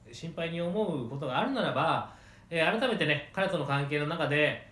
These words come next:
えー、彼というかね、えー、あの人との関係の中で、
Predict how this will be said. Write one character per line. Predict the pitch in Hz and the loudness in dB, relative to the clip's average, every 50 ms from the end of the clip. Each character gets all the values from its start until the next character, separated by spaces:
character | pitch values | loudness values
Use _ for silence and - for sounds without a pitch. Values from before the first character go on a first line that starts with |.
| - - | -18 -8
え | 147 139 131 123 120 113 | 0 2 2 2 2 0
ー、 | - | -2
彼 | 139 120 | -4 -4
と | 113 98 | -4 -8
い | 92 | -12
う | 90 | -14
か | 101 104 | -10 -8
ね、 | 147 147 - - - | -8 -8 -8 -10 -14
え | 117 113 110 | -10 -8 -6
ー、 | |
あ | 120 | -4
の | 147 | -4
人 | 143 143 147 | -4 -6 -6
と | 143 202 | -6 -4
の | 190 | -4
関 | - - - 151 180 202 220 220 | -4 -4 -4 -4 -2 -2 -2 -2
係 | - 226 220 220 | 0 0 0 0
の | 220 | 0
中 | 220 233 226 220 202 | -2 0 0 0 2
で、 | 214 220 220 220 202 165 127 - - | 4 4 4 6 4 4 2 0 -6